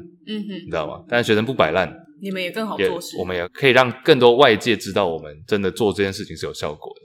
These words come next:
Speaker 1: 哦，
Speaker 2: 这样子。
Speaker 1: OK，true，true，
Speaker 2: 嗯。
Speaker 1: true，因为还是需要一些 data。
Speaker 2: 嗯，对。Yeah，我觉得是 so far so good。
Speaker 1: 嗯哼。
Speaker 2: OK 啦。
Speaker 1: 这个是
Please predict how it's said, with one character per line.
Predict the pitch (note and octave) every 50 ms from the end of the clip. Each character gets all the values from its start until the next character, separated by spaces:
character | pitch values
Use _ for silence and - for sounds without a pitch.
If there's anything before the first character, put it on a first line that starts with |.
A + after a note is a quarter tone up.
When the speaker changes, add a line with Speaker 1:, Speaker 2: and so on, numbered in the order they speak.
| _ _ - A#3
Speaker 1:
哦， | C4+ D#4 F4 F#4+
Speaker 2:
这 | D#4+ -
样 | -
子。 | - C4
Speaker 1:
OK，true，true， | A3+ A#3+ C#4 E4+ E4+ - _ _ _ - - G#3 F#3 D#3+ - - - F#2
Speaker 2:
嗯。 | D#2
Speaker 1:
true， | - - - - F3+ F3+ G3 G3 _ _ _ _ -
因 | A3 A#3
为 | A3+
还 | G#3 F3+
是 | F#3 G3+ G#3
需 | G3+ G3+
要 | F#3 F#3+
一 | F#3+
些 | F#3 F3
data。 | F3 F3+ D#3+ D#3+ E3+ D#3+
Speaker 2:
嗯， | - - F#3 - _ _ _ _ _ _
对。 | - C#2+ - - - _ _ _ _ _ _ _ -
Yeah， | G3+ D#3+ - -
我 | F2
觉 | F2+ G2+
得 | G2+ G#2
是 | G2 G2+ A#2 A2+ G#2 G2 F#2+ F#2+ F#2 F2+
so | - C#3
far | C3+ - D3 C3+
so | - B2+ A#2
good。 | A2 A2+ F2+
Speaker 1:
嗯 | - - _ _ _ _ _ - A3 G#3
哼。 | G#3+ A3 A#3+ D4+ E4 - F2
Speaker 2:
OK | E2+ - E2+
啦。 | D#2 C#2+ D2 - _ _ _ _ _ _ _ _ _ _ _ _ _ -
Speaker 1:
这 | - D4+
个 | C#4+ B3
是 | B3+ C4 B3+